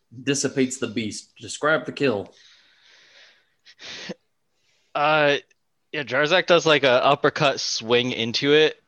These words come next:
Speaker 2: and as he does that, 'cause it's gotten his Hexblade curse, kinda li-, like, the air just, like, collapses down and then flows into, like, Jarzak's axe.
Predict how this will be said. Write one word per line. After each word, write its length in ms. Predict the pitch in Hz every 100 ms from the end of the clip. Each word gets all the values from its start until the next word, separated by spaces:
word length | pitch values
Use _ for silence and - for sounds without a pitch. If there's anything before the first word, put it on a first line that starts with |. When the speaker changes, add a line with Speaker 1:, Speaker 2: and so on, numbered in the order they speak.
| _ -
Speaker 2:
and 260 | 135 117 -
as 220 | 120 -
he 100 | 123
does 340 | 107 104 107 -
that, 300 | 123 123 -
'cause 180 | 127 110
it's 260 | 101 - _ _ -
gotten 280 | 123 104 104
his 220 | 120 101
Hexblade 580 | 113 104 - 120 120 117 _ _
curse, 280 | - 135 127
kinda 240 | - 123 127
li-, 140 | 127
like, 320 | 120 117 107 - - _ _ _
the 440 | - 135 117 117 - _ -
air 400 | 120 120 120 120
just, 220 | 120 -
like, 340 | 123 120 - - _
collapses 640 | - 139 117 117 - 131 101
down 380 | 123 104 123 120
and 100 | 110
then 140 | 110
flows 580 | - - 113 107 113 -
into, 300 | 123 110 123
like, 180 | 110 101
Jarzak's 540 | 107 98 107 101 -
axe. 520 | 98 95 107 - -